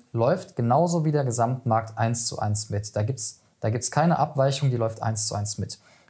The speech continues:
Dann gibt's Aktien mit einem Beta von über eins. Das heißt einfach nur, wenn mein Markt, das ist, das ist jetzt hier in der Mitte,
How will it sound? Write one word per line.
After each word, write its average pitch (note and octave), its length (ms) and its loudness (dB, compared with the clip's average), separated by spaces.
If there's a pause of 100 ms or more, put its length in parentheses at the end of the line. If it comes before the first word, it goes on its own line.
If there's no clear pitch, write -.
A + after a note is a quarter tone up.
(140)
Dann E3+ 180 4
gibt's A3+ 220 0
Aktien D3 320 2
mit C#3 160 -2
einem A#2 240 2
Beta C3 320 0
von G#2 380 0 (280)
über F3 320 2
eins. C3+ 480 0 (840)
Das B2 200 2
heißt D3 260 2
einfach B2 260 0
nur, D3 340 4 (360)
wenn B2 180 4
mein A#2 300 2 (200)
Markt, C#3+ 580 2
das A#2 100 -2
ist, - 180 -4
das A2+ 220 0
ist A2 200 -6
jetzt A2 160 -2
hier A#2+ 260 -4
in A2 120 -4
der G#2+ 100 2
Mitte, A3 400 0